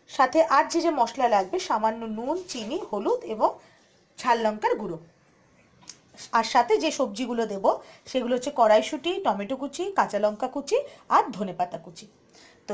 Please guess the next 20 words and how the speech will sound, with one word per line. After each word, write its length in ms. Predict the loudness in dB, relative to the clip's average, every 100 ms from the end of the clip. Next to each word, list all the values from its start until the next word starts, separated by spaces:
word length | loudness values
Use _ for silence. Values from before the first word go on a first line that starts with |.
| 0
দেখা 200 | 0 2 4
যাক 140 | 2 0 -6 -4
রেসিপিটা 440 | -4 -6 0 0 0
কি 80 | -6 0
করে 140 | 0 2
করছি। 320 | 0 -2 -10 -10 -18 _ _ _ _ _ _ _ -20 -20 _ _ -20 -20 -20 _ _ _ _ _ _ _ 2
কড়াই 240 | 6 8 8 8
গরম 200 | 6 6
হয়ে 160 | 6 4 2
গেছে, 220 | 4 2 2 -4 0
এবার 160 | 4 6 6
এখানে 320 | 4 2 2 0 2
টু 80 | 4 6
টেবিল 240 | 4 2 -2
স্পুন 180 | 0 0 2
মতন 240 | 2 2 2 2
তেল 140 | 2 2
দিয়ে 160 | 2 0
দেওয়া 160 | 2 0 -4
হচ্ছে। 280 | -8 -8